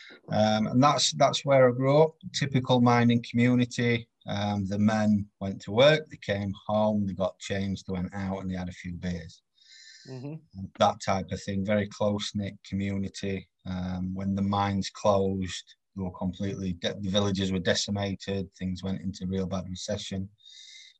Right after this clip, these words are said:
Speaker 1: crime, poverty. Drugs took a hold, that sort of thing. But, you know, the villages are rebounding now. Um, they have been for about the last ten, fifteen years, really recovered well. Other industries come in and,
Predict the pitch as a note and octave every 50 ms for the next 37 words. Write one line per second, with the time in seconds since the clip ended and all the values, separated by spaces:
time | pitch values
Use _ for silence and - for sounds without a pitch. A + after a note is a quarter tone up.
0 | _ _ - - G2+ F#2+ F#2+ F#2+ F#2+ F#2+ F#2+ F#2 - _ - G2 F#2 F#2 F#2 -
1 | - F#2+ F#2 F2+ - _ _ _ - - - - - - - - - - _ _
2 | - C#3 C#3 - - - - C#3 C3 - A#2+ A2 B2 A#2+ A#2+ A#2+ A#2+ A#2+ A2 G#2+
3 | A#2 A#2 A2 - - - A2+ A2+ G#2 A2 A2 - - B2 B2 B2 B2 A#2 A#2+ A#2+
4 | B2 B2 - E3+ - C3+ A#2+ A2+ A2 A2+ B2+ A#2 A#2+ B2 A#2+ A#2 A2 A2 A2 G#2
5 | A2 A2 G#2+ A2 A2 G#2+ F#2 A2 A2 A2 A2+ A2 A2 G#2+ A2 G#2+ G#2+ A2 A2+ A#2
6 | B2+ C3+ C3 - _ _ _ _ - A2 G#2+ G#2 G#2 G#2+ G#2 G2+ G2 - G#2+ G#2+
7 | G2+ - G#2 F#2+ G#2 G2+ G2 - - G#2 F#2+ - - - G#2 G#2 G2 G2+ - G#2
8 | G#2 - - - G2+ G2+ G2 F#2+ F#2+ G2 G2 G2 G2 F#2+ - - - G2+ G2+ F#2+
9 | F#2+ F#2+ F#2+ F#2 - - - F#2+ F2+ F#2 F#2 F2+ F#2 G2 G2 G2 G2 G2 G2 G2+
10 | G#2 G2+ F#2 G2 G2 G2+ G2 F#2+ F#2+ F#2+ - - - G2 F#2+ - - - - G2
11 | G2 G2+ G#2 G2+ G2+ G2+ G#2 _ _ _ _ _ - - - - - - - _
12 | _ _ _ _ - A2 A2+ A2+ A#2 A#2 A#2 A#2 A2+